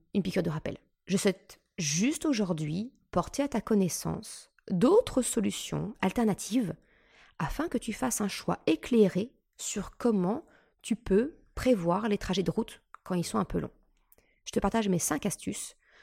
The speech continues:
pour occuper ton enfant pendant les trajets, notamment en voiture. L'astuce numéro un pour occuper ton enfant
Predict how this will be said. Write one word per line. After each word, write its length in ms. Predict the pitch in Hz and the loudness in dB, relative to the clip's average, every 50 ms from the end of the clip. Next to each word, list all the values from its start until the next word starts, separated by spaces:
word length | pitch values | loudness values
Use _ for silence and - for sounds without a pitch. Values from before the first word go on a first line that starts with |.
| - _ _ _ - | -20 _ _ _ -4
pour 140 | - 190 | 0 2
occuper 320 | 190 208 202 - - - 160 | 2 2 0 -2 -2 -2 -2
ton 180 | - 220 247 | 0 2 2
enfant 480 | 247 220 180 - - 170 - - - _ _ _ _ _ _ _ _ _ | 2 2 0 -2 -4 -6 -6 -6 -8 _ _ _ _ _ _ _ _ _
pendant 200 | - - 180 190 | -4 -2 0 0
les 100 | 196 190 | 0 0
trajets, 380 | - - - 170 160 170 208 226 | -2 -4 -6 -6 -4 -2 -4 -2
notamment 380 | 190 185 175 - 185 170 175 180 | -2 -4 -4 -2 -2 -2 0 0
en 40 | 170 | -2
voiture. 320 | 80 156 - - - - _ _ _ _ _ _ _ | -2 -4 -8 -12 -18 -20 _ _ _ _ _ _ _
L'astuce 460 | - 247 320 330 - - 285 240 - | 2 2 4 2 0 -2 -4 -2 2
numéro 380 | 226 208 190 185 165 151 160 160 | 4 6 6 6 4 4 2 2
un 100 | - - | 0 0
pour 220 | - - - 175 170 | -2 -6 -2 -2 -2
occuper 280 | 160 - - - 247 | -2 -2 -2 -4 -2
ton 140 | - 233 190 | -2 0 -2
enfant 340 | 165 - - - 180 208 | -2 -4 -4 -8 -8 -8